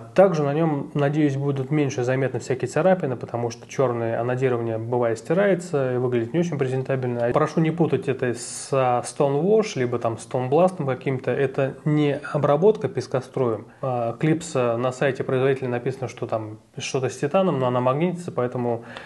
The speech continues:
а, клипса стальная, просто замонтированная под титан. А, кнопка металлическая, имеет в себе индикатор, сзади кнопка включения-выключения, тоже сделана под цвет фонаря.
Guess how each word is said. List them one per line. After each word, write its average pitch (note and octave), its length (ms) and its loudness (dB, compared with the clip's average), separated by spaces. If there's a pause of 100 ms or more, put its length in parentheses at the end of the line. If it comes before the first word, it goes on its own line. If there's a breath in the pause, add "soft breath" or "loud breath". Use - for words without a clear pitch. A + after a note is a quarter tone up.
(220 loud breath)
а, - 140 -4
клипса D3 320 -2
стальная, D3 360 2
просто C3+ 380 -2 (100)
замонтированная C3 840 2
под B2+ 260 -4
титан. A#2 400 -2 (760 loud breath)
А, B2+ 180 0
кнопка C#3+ 580 0 (240)
металлическая, D3 760 2
имеет C3 280 -2
в D3 200 -10
себе B2 260 0
индикатор, C#3 680 0
сзади D#3 280 2
кнопка C#3+ 320 -4
включения-выключения, A#2 960 -4
тоже A#2+ 340 -2
сделана B2 400 0
под B2+ 240 -6
цвет C3 200 -4
фонаря. A2 440 -2